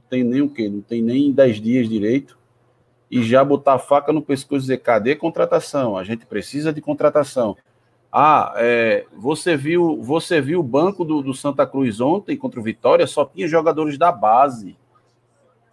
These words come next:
Quer dizer, meu amigo, a gente teve esses, esses anos todinho aí que a gente tá, tá, tá na, na, na Série C, contratações demoraram. Contratações demoraram. E eu,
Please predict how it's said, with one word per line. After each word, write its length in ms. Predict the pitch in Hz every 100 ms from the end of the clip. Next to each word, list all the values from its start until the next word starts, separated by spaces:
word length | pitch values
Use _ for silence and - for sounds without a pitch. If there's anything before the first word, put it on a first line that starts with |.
| _ _ _
Quer 160 | 110 110
dizer, 460 | 104 107 107 90 - _ _
meu 180 | - 110
amigo, 460 | 113 123 139 - 87 _ _ _ _ _ _ _ _ _ _ _ _ _ _
a 200 | - 123
gente 320 | 127 143 156 -
teve 380 | - 143 120
esses, 300 | 123 - 135 -
esses 360 | 127 135 147 135
anos 200 | 135 131
todinho 440 | 185 214 147 143
aí 240 | 135 117 104
que 100 | 120
a 60 |
gente 260 | 113 117 -
tá, 320 | - 107 95
tá, 220 | - 101
tá 200 | - 98
na, 200 | 98 95
na, 180 | 98 90
na 160 | 95 98
Série 320 | - 110 107
C, 360 | - 120 180 - _ _ _ _ _ _ _ _ _ _
contratações 720 | - 135 151 160 165 170 170
demoraram. 720 | 156 170 214 240 - 175 107 104 _ _ _ _ _ _ _ _ _ - _ -
Contratações 680 | 127 127 151 151 139 156
demoraram. 540 | 147 165 214 220 123 107
E 240 | 98 98
eu, 600 | 107 113 117 127 127 107